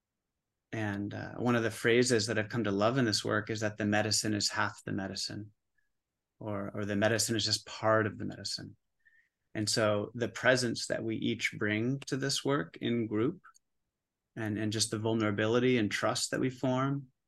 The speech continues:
of sharing our full selves and seeing other people in their full selves and that sort of witness of the fullness of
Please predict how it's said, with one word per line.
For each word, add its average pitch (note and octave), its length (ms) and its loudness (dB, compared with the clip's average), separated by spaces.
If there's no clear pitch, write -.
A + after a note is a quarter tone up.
of G#2 180 -6
sharing A#2 440 2
our A#2 100 0
full B2 240 -4
selves C3 760 0
and G#2 380 0
seeing A#2 340 4
other G2+ 180 0
people G#2 360 -4
in B2+ 60 4
their B2 100 2
full C3 180 -2
selves C3+ 720 -6
and A2+ 160 -2
that - 140 0
sort A2 160 -4
of G2+ 80 -4
witness A#2 760 -4
of A2 220 -4
the G#2+ 80 -4
fullness A#2 600 -2
of B2+ 280 -4